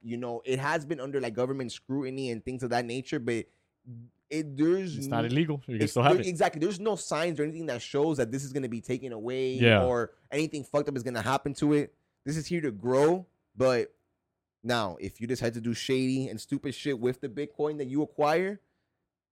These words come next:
Speaker 2: You're
Speaker 1: then
Speaker 2: probably gonna get popped.
Speaker 1: Exactly. Then just know there's causes and effects to it.
Speaker 2: Um, and if you can't afford a Bitcoin, which could be, like, a lot of our audience,
Speaker 1: Yeah.
Speaker 2: but you don't need to buy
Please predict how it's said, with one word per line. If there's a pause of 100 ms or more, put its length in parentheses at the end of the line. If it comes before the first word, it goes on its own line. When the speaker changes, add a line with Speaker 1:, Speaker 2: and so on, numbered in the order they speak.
(220)
Speaker 2:
You're
Speaker 1:
then
Speaker 2:
probably
gonna
get
popped.
Speaker 1:
Exactly.
Then
just
know
there's
causes
and
effects
to
it. (800)
Speaker 2:
Um,
and
if
you
can't
afford
a
Bitcoin,
which
could
be,
like,
a
lot
of
our
audience,
Speaker 1:
Yeah.
Speaker 2:
but
you
don't
need
to
buy